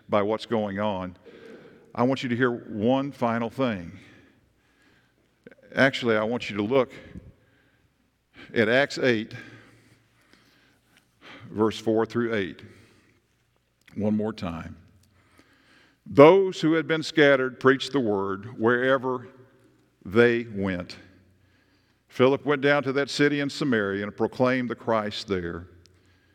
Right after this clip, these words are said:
When the crowds heard Philip and saw the miraculous signs that he did, they all paid attention to what he said." Who's listening to you today?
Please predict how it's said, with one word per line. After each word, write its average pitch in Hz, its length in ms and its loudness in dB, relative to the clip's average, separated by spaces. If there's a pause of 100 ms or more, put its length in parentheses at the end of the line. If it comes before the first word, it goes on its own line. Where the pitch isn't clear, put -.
(240)
When 104 80 -4
the 101 80 -2
crowds 139 360 4
heard 139 220 0
Philip 135 380 0
and 101 100 -6
saw 123 220 2
the 120 80 -2
miraculous 113 560 -2
signs 117 360 -2
that 104 120 -4
he 104 80 -2
did, 107 280 0
they 104 120 0
all 107 220 -2
paid 113 300 -2
attention 117 480 -4
to 92 60 -4
what 92 200 -4
he 90 60 -6
said." 90 380 -8 (1040)
Who's - 220 -4
listening 117 480 -2
to 101 100 -4
you 104 240 -2
today? 101 420 -4